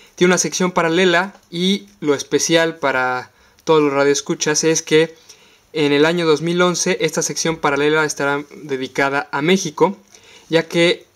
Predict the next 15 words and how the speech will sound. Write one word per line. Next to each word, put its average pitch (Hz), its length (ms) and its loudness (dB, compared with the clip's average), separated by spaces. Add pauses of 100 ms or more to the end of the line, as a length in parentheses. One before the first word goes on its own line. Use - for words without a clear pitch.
(160)
dos 147 220 2
mil 185 220 4
once 185 300 2
en 139 120 -2
toda 175 220 0
Francia 160 500 -2
y 139 120 0
a 131 140 -4
muchos 151 320 -4
niveles 147 460 2
es - 180 -2
el 147 160 4
año 156 380 -2 (120)
de 147 360 0
México. 139 560 -4